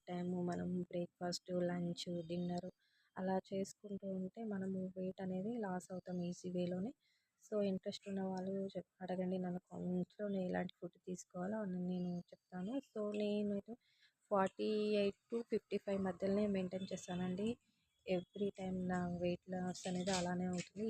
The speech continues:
ఇదే నేను డైట్ ప్లా-, ప్లాన్ చేశాను. So మీకు ఎలాంటి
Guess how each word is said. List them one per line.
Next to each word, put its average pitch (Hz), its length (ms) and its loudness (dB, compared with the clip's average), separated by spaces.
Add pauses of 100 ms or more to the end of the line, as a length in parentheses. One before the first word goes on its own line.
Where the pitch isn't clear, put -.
ఇదే 185 260 2
నేను 196 260 2
డైట్ 175 320 -2
ప్లా-, 180 360 6
ప్లాన్ 180 320 -2
చేశాను. 185 500 -4 (600)
So 220 80 2 (300)
మీకు 202 280 0
ఎలాంటి 196 400 -2